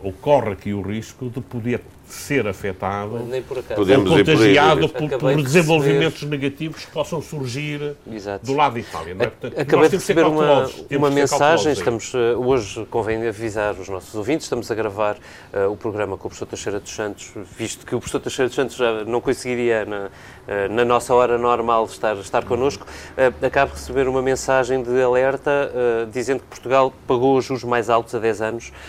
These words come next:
Speaker 2: eh, já contaminado pelo que está
Speaker 1: Sem
Speaker 2: a acontecer
Speaker 1: dúvida.
Speaker 2: em
Speaker 1: Sim,
Speaker 2: Itália.
Speaker 1: sim, sim.
Speaker 2: E uma das grandes discussões que temos feito, que, que temos ouvido nestes dias de preparação do orçamento, é se,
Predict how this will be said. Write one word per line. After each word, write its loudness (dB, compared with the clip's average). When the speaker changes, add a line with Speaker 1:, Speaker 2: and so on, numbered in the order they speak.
Speaker 2:
eh, 4
já 4
contaminado 0
pelo 0
que -12
está 0
Speaker 1:
Sem 4
Speaker 2:
a -4
acontecer -2
Speaker 1:
dúvida. 2
Speaker 2:
em 0
Speaker 1:
Sim, -4
Speaker 2:
Itália. -4
Speaker 1:
sim, -12
sim. -10
Speaker 2:
E 2
uma 4
das -2
grandes -4
discussões -2
que -20
temos -8
feito, -8
que, -8
que -8
temos -4
ouvido -6
nestes -8
dias -6
de -20
preparação -4
do 0
orçamento, -2
é 4
se, 2